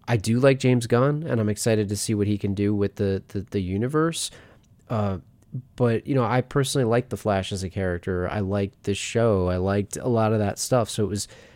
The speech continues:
you know, I tried to, but I tried to have, like, no expectations. And, and that's what I'm doing with this. Like, I'm gonna try to, I don't know if I'll be able to see it in the theaters. I have to be <laughs> sort of selective about what I see these days, but I want to.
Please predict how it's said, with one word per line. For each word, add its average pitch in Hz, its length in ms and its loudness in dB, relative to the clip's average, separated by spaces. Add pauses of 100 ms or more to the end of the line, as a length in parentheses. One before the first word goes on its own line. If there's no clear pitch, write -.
(260)
you 120 80 -2
know, 110 60 2
I 110 80 2
tried 160 380 6
to, 143 40 0
but - 160 2
I 123 60 6
tried 156 320 6
to 156 80 6
have, 139 200 6
like, 120 180 2
no 110 240 4
expectations. 110 800 -2
And, 104 140 -4
and 113 140 4
that's 143 180 6
what 190 100 4
I'm 160 140 4
doing 127 340 4
with 101 160 0
this. - 460 -2
Like, 110 160 -2
I'm 113 120 0
gonna 143 200 6
try 139 300 6
to, 117 280 6 (520)
I 120 60 4
don't 147 180 8
know 127 140 6
if 127 120 2
I'll 143 60 6
be 143 120 2
able 147 160 2
to 151 100 -6
see 156 160 0
it 147 60 2
in 151 120 2
the 147 80 0
theaters. 156 440 2
I 117 100 4
have 110 180 2
to 110 100 -6
be 120 280 2 (180)
<laughs> - 160 -20
sort - 180 2
of 127 60 2
selective 123 380 4
about 113 160 4
what 107 100 4
I 101 60 2
see 107 180 -2
these 117 200 -2
days, 135 300 2
but 113 300 2 (580)
I 113 100 2
want 95 420 -2
to. 226 340 0